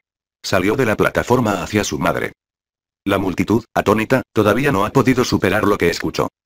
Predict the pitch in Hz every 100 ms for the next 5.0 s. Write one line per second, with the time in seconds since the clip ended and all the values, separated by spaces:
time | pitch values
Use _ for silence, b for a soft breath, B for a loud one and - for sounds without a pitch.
0 | _ _ 98 95 104 104 101 101 87 120
1 | 123 113 87 117 104 78 92 101 123 101
2 | 101 95 101 82 78 98 - 135 139 87
3 | 82 110 98 78 92 104 113 90 95 92
4 | 135 120 98 107 104 - - 90 80 -